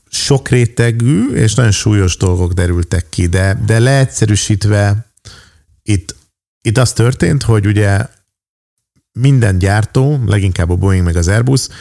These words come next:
nyilván egy fejlesztési pályán van, tehát fejle-, fejlődniük kell, fejleszteniük kell. Ugye a, a, a fejlődés iránya az elsősorban az üzemanyag takarékosság, ö, fele megy,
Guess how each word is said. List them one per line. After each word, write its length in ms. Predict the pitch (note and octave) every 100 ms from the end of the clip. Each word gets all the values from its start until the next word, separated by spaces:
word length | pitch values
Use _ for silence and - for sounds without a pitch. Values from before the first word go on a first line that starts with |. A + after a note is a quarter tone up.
| - -
nyilván 240 | B2+ G#2+
egy 100 | G2+
fejlesztési 640 | - G#2 F#2+ - F2 - F#2
pályán 520 | - F#2 F2+ E2+ E2
van, 260 | E2+ E2
tehát 160 | F2 E2
fejle-, 320 | - F#2 F2+ -
fejlődniük 680 | - G2+ F2+ F2 F2 D#2+ -
kell, 280 | G#2+ G2+
fejleszteniük 800 | F2 - F#2 F2+ - F2 D#2+ E2+ -
kell. 300 | - - - - - - - - -
Ugye 260 | A2+ A#2
a, 420 | B2 B2 C3 A#2+ A2+
a, 60 | A2 -
a 100 | G#2+
fejlődés 680 | - B2+ A#2+ A2 G2+ F2+
iránya 400 | G2+ G#2 A#2+ B2+
az 120 | A2+ G2+
elsősorban 680 | G#2+ - F#2 - G2+ G2
az 120 | F2+
üzemanyag 420 | F#2+ F#2 F2 F2 E2
takarékosság, 1160 | - - F2 E2+ E2+ F2 - - F2 E2+ F2 -
ö, 360 | - F2 E2 E2 E2+ -
fele 560 | - G2+ F#2 E2+ F2 - _ _ _ _
megy, 520 | - G2 A#2 E3+ -